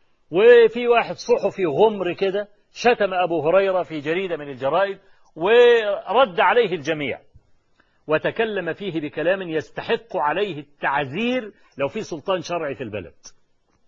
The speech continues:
لما يجي يقول على صاحب النبي عليه الصلاة والسلام أبو هريرة إنه كان أراجوزا يتلاعب به الولدان، وإن ما كانش له هم في الدنيا إلا بطنه،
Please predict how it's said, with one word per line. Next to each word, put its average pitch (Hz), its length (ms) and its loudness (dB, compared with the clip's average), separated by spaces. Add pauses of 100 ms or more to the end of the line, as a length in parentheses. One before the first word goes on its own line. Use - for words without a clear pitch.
(840)
لما 160 240 2
يجي 269 260 2
يقول 240 220 -2
على 196 240 4
صاحب 202 380 0
النبي 175 240 -4
عليه 196 120 -2
الصلاة 160 180 -6
والسلام 180 280 -8
أبو 147 180 -4
هريرة 143 300 -2 (200)
إنه 214 300 0
كان 247 300 2
أراجوزا 202 1040 4 (880)
يتلاعب 196 640 2
به 196 340 -2
الولدان، 151 680 -4 (1200)
وإن 226 300 2
ما 220 80 0
كانش 254 360 -2
له 226 500 4
هم 240 180 0
في 220 120 -4
الدنيا 254 600 0
إلا 214 200 2
بطنه، 165 420 -2